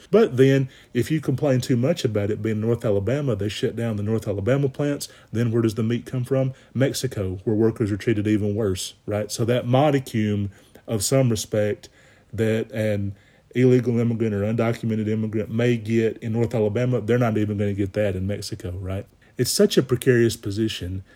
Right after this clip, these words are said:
that it may behoove us to eat less meat. And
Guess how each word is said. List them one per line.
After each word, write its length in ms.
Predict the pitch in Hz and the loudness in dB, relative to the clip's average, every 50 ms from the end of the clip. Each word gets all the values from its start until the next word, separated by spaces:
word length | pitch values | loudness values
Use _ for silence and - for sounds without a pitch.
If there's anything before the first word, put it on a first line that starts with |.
| - _ _ _ | -20 _ _ _
that 140 | 107 113 113 | -2 0 2
it 140 | 113 107 107 | 2 2 2
may 180 | 123 135 151 135 | 4 4 4 4
behoove 380 | 131 127 117 127 127 120 110 | 4 4 4 4 4 4 4
us 160 | 117 113 - | 2 -2 -2
to 120 | - - - | -4 -4 -2
eat 220 | 104 113 117 117 | -2 -2 -4 -4
less 340 | 117 117 117 113 107 - - | -4 -2 -2 -2 -2 -2 -4
meat. 420 | 104 98 98 92 92 - - - - - - - - - - _ - | -6 -6 -6 -6 -8 -12 -16 -20 -20 -20 -20 -20 -20 -20 -20 _ -8
And 380 | 110 110 113 110 107 107 113 | -4 -4 -2 -2 -2 -4 -6